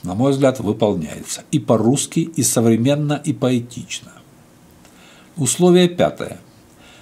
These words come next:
Использование технологических и стилистических новинок. Не выполняется. Все время играют традиционный гитарный рок, не привнося ничего нового.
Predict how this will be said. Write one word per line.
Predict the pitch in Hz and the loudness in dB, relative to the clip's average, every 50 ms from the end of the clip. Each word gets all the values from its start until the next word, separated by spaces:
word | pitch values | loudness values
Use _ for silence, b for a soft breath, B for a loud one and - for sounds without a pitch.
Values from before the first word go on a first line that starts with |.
| B B | B B
Использование | - 151 123 - - 175 185 175 151 160 156 156 156 156 156 156 156 151 B B B B B - | -2 -2 -2 0 4 4 4 6 6 4 2 2 2 2 2 2 0 -2 B B B B B -4
технологических | - 151 - - 160 151 147 143 143 139 175 180 175 - - - - 170 151 - | -4 -4 -2 2 2 4 6 4 4 4 2 2 2 0 -4 -2 -2 -4 -4 -2
и | - 185 165 | -2 -2 -2
стилистических | - - - 151 143 135 131 - - 170 160 - - - - 147 127 - - | 0 2 2 2 2 2 0 0 -2 -2 -2 -2 -4 -4 -4 -6 -6 -4 -2
новинок. | 117 120 117 98 76 69 65 - - - - - - - | 0 0 0 0 -2 -4 -8 -12 -16 -20 -20 -20 -14 -8
Не | 95 110 127 143 | -4 0 2 2
выполняется. | 147 147 147 135 - 127 120 120 104 82 71 - 78 80 82 - - - - _ _ _ _ b b b b b | 2 2 2 0 2 0 0 0 -2 -4 -6 -8 -10 -14 -12 -14 -14 -16 -16 _ _ _ _ b b b b b
Все | b - - - 151 147 | b -2 2 4 4 4
время | 151 151 147 131 123 120 | 4 4 4 4 4 2
играют | 117 113 127 127 131 123 117 120 | 4 4 4 4 4 4 4 2
традиционный | - 131 127 127 117 117 117 - - 147 147 151 147 147 151 143 | 4 4 4 4 4 0 0 2 2 2 2 2 2 0 0 0
гитарный | 120 107 107 107 - 131 120 117 113 117 117 107 | 0 0 -2 2 2 2 2 2 2 2 0 0
рок, | 95 80 78 73 - - - b b b b b b b - | 0 -2 -6 -8 -12 -16 -20 b b b b b b b -4
не | 117 120 135 | -2 -2 0
привнося | 127 151 143 139 135 139 131 - - 135 | 2 2 2 2 2 0 0 2 0 0
ничего | 117 107 120 160 165 - - 147 135 135 117 | 0 2 2 0 0 2 0 2 2 2 2
нового. | 101 82 71 65 - 62 62 - - | 0 -2 -4 -6 -8 -10 -12 -12 -14